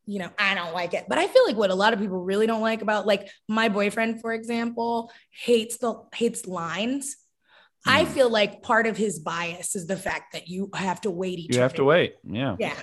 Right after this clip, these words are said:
Speaker 1: I think that's really what it is, but he's not gonna say that. He's just like,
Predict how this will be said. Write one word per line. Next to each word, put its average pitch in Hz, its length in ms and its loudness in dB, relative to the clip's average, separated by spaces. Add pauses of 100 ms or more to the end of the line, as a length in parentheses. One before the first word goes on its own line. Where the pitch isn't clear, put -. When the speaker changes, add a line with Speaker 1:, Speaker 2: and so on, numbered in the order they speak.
(420)
Speaker 1:
I 240 80 4
think 254 200 0
that's 202 200 2
really 214 440 2
what 233 180 0
it 233 80 2
is, 220 140 0
but 202 100 -2
he's 214 240 -4
not 190 180 -2
gonna 180 160 -4
say 180 160 -4
that. 165 140 -8
He's 190 100 -4
just 180 120 -6
like, 175 120 -12